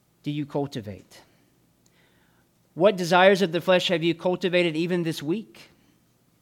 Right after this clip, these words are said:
What do you need to, to, to repent of, to draw you, that would allow you to be drawn back into communion with Christ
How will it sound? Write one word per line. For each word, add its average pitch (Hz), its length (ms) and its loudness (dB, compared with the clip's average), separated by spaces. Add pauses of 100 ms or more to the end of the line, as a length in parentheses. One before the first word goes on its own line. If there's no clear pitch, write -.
(1900)
What 160 160 0
do 208 40 2
you 208 140 0
need 196 260 0
to, 175 280 0
to, 170 280 -4
to 170 220 -6
repent 175 640 -4
of, 131 340 -2
to 147 80 -10
draw 147 460 2
you, 151 280 0
that 139 140 -2
would 143 220 -2 (160)
allow 151 300 0
you 170 160 4
to 160 100 -8
be 143 100 -2
drawn 143 600 0
back 147 260 -2
into 143 340 -2
communion 143 560 -2
with 135 140 -6
Christ 143 420 -4